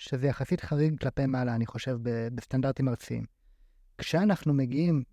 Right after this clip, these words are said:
בפרספקטיבה של משקיע, לפרויקט שכבר נמצא באיזשהו תהליך של תמ"א שלושים ושמונה,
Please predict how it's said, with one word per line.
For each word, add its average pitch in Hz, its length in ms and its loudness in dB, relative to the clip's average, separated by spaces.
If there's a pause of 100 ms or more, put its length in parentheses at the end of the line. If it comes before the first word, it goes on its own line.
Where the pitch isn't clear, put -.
בפרספקטיבה 139 720 -2
של 160 240 0
משקיע, 143 600 0 (440)
לפרויקט 156 320 2
שכבר 170 240 0
נמצא 147 360 2
באיזשהו 147 440 0
תהליך 135 600 -2 (360)
של 151 400 0
תמ"א 143 280 0
שלושים 135 420 -2
ושמונה, 135 360 0